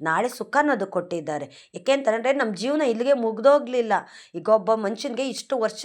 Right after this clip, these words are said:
ಆಯುಸ್ಸು ಅನ್ನೋದಿರುತ್ತೆ, ಅಷ್ಟು ಆಯುಸ್ಸು ಗಂಟನೂವೆ ಜೀವನ ಮುಗಿಯೋ ತನಕನೂವೆ ನಮಿಗ್ ಕಷ್ಟ ಅನ್ನೋದು ಕೊಡೋದಿಲ್ಲ. ಅರ್ಧ ಭಾಗ ಕಷ್ಟ ಕೊಟ್ರೆ ಅರ್ಧ ಭಾಗ ಸುಖ ಅನ್ನೋದು ಕೊಡ್ತಾರೆ. ಇವಾಗ ನಿಮ್ಗೆ ಮೊದ್ಲದಾಗಿ ಕಷ್ಟ ಬರ್ತಿದೆ ಅಂದ್ರೆ ಮುಂದೆ ನಿಮ್ ಮಕ್ಳ ಕಾಲಕ್ಕೋ ಇಲ್ಲ ನಿಮ್ಗೆ ವಯಸ್ಸಾದಂಥ ಕಾಲಕ್ಕೋ ನಿಮ್ಗೆ ಸುಖ ಅನ್ನೋದು ಬರುತ್ತೆ.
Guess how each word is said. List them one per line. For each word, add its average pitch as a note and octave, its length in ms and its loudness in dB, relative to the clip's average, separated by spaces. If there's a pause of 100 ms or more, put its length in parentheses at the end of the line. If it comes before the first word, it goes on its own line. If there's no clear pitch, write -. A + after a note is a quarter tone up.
ಆಯುಸ್ಸು A3+ 360 0
ಅನ್ನೋದಿರುತ್ತೆ, G#3+ 680 -4 (340)
ಅಷ್ಟು F#3+ 340 -4
ಆಯುಸ್ಸು A3+ 540 -2
ಗಂಟನೂವೆ A#3+ 760 0
ಜೀವನ A3+ 340 -4
ಮುಗಿಯೋ A3+ 360 -4
ತನಕನೂವೆ A3+ 600 -6 (300)
ನಮಿಗ್ B3+ 240 -6
ಕಷ್ಟ - 280 -6
ಅನ್ನೋದು D4 280 0
ಕೊಡೋದಿಲ್ಲ. A3+ 540 -2 (400)
ಅರ್ಧ G3+ 340 0
ಭಾಗ C4 280 4
ಕಷ್ಟ B3 300 -6
ಕೊಟ್ರೆ A#3+ 320 0
ಅರ್ಧ G3 260 -2
ಭಾಗ D4 220 2
ಸುಖ - 240 -8
ಅನ್ನೋದು B3 280 -4
ಕೊಡ್ತಾರೆ. A3 360 -4
ಇವಾಗ A3 260 -4
ನಿಮ್ಗೆ C#4+ 200 -6
ಮೊದ್ಲದಾಗಿ B3+ 500 0
ಕಷ್ಟ A3 300 -6
ಬರ್ತಿದೆ A3+ 400 -6
ಅಂದ್ರೆ G#3+ 260 -2
ಮುಂದೆ C4 320 -4
ನಿಮ್ B3+ 200 -6
ಮಕ್ಳ G#3+ 320 -6
ಕಾಲಕ್ಕೋ A3 500 -4 (400)
ಇಲ್ಲ C4+ 220 -2
ನಿಮ್ಗೆ B3+ 300 -4
ವಯಸ್ಸಾದಂಥ A3+ 640 -2
ಕಾಲಕ್ಕೋ G3+ 340 -4
ನಿಮ್ಗೆ C4+ 240 -8
ಸುಖ B3+ 220 -12
ಅನ್ನೋದು D4+ 300 -2
ಬರುತ್ತೆ. A3 320 -4